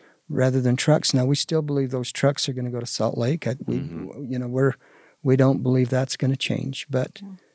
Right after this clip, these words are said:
Speaker 1: but we believe that there is going to be increased production.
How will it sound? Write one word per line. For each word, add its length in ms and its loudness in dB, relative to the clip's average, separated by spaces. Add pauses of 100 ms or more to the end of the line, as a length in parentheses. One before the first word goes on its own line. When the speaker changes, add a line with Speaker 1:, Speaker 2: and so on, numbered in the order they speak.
(200)
Speaker 1:
but 140 -2
we 160 4
believe 320 4
that 160 -4
there 180 2
is 200 -2
going 260 0
to 60 -2
be 380 -4
increased 520 -6
production. 520 -8